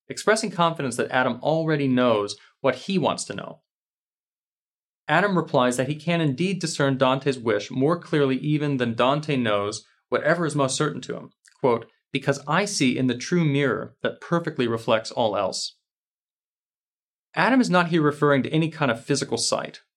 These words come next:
Recall that he's still awaiting the resurrection of his body at the Last Judgment,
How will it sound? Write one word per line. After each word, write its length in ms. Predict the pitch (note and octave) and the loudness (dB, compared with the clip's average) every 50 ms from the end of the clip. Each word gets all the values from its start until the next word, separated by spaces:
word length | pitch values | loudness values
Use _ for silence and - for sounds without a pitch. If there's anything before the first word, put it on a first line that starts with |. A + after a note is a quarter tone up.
| _ _ - | _ _ -6
Recall 300 | B2 - - E3+ D#3+ C#3+ | -6 0 2 2 2 2
that 100 | C#3 - | 2 0
he's 140 | C#3+ - | -2 -6
still 200 | - - F3 E3+ | -2 0 0 0
awaiting 380 | E3+ D3+ C3 A#2 A#2 A2+ A#2 A#2 | 2 2 4 4 4 4 2 0
the 80 | A#2 A2+ | 0 0
resurrection 800 | A2+ B2 B2+ B2+ B2 A#2 A2+ A2+ A2+ - A#2+ A2+ A2 A2 G#2+ - - | 2 2 2 2 4 2 2 2 0 -4 -6 -6 -6 -6 -8 -6 -6
of 100 | A#2 A2 | -4 -4
his 80 | A#2 | -6
body 340 | A2+ A#2 C3 C3+ C#3 B2 G2+ | -2 2 2 2 2 0 -4
at 60 | - | -6
the 80 | - G#2+ | -8 -6
Last 260 | G#2+ G#2+ G#2 - - | -4 -4 -4 -4 0
Judgment, 360 | - C#3+ C#3+ - - - - | 0 0 2 0 -4 -12 -18